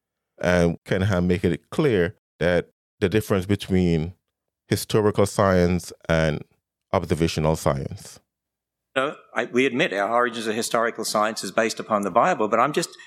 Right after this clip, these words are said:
Speaker 2: challenging evolutionists to admit the belief aspects of evolution and be upfront about the difference here.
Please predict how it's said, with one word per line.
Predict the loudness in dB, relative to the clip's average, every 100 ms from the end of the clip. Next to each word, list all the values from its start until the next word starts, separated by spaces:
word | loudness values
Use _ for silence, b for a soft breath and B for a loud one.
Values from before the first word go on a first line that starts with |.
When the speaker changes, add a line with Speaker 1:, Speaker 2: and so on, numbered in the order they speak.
| B
Speaker 2:
challenging | -4 -2 0 -2 -2
evolutionists | -2 2 2 2 0 -2 -2 0
to |
admit | 2 2 -2
the | -2
belief | 2 2 4
aspects | 0 0 -4 -4
of | -2
evolution | -2 0 0 0 -2 -4
and | -2
be | 0 2
upfront | 0 -2 0 0 -2 B B
about | -2 0 0 -2 -6
the | -4
difference | 0 0 0 -8 -2
here. | 0 0